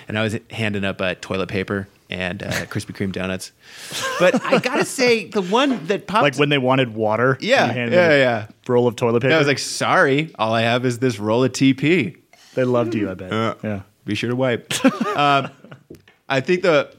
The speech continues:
Speaker 1: the one that popped into my mind, though, is my first year of racing, I had, like, one pair of bike shorts, and I wore them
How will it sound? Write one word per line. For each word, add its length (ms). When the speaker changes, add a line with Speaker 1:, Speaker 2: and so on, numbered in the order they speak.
Speaker 1:
the 140
one 140
that 300
popped 260
into 120
my 100
mind, 260
though, 200
is 120
my 140
first 340
year 120
of 60
racing, 520
I 120
had, 280
like, 280
one 420
pair 200
of 80
bike 180
shorts, 460
and 140
I 80
wore 200
them 280